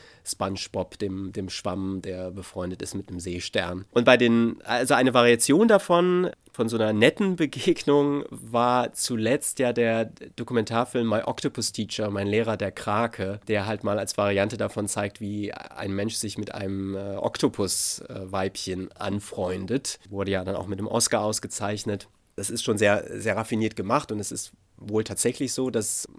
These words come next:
ein Oktopus kann einen Menschen auch wiedererkennen und, und dann so eine Art Vertrauensbasis aufbauen, aber, ähm, im Film ist es natürlich sehr, sehr überinszeniert und auch so ein bisschen auf die Tränendrüse, äh, gemacht, ähm, das Ganze.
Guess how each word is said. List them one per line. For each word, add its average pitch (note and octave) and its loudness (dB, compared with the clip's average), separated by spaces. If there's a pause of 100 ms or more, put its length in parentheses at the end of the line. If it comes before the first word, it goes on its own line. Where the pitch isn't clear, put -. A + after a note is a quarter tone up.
(100)
ein - -8
Oktopus A2 -6
kann A2+ -6
einen G#2+ -4
Menschen A2 -6
auch F#2 -8
wiedererkennen D3 -2
und, G#2+ -6
und G#2+ -6
dann G#2 -2
so G#2 -8
eine G#2 -4
Art G#3 0
Vertrauensbasis A2+ -2
aufbauen, C3+ 2
aber, G#2+ 0
ähm, G#2 -4 (160)
im - -8
Film B2 2
ist A3+ 0
es - -4
natürlich G#2+ -4
sehr, G2+ -2
sehr G2 -2
überinszeniert G2 -4
und F#2+ -8
auch F#2+ -8
so - -10
ein G2 -8
bisschen F#2+ -6
auf - -10
die G#2+ -10
Tränendrüse, F#2+ -6
äh, - -18
gemacht, - -12
ähm, F2+ -10 (640)
das - -4
Ganze. F#2 -6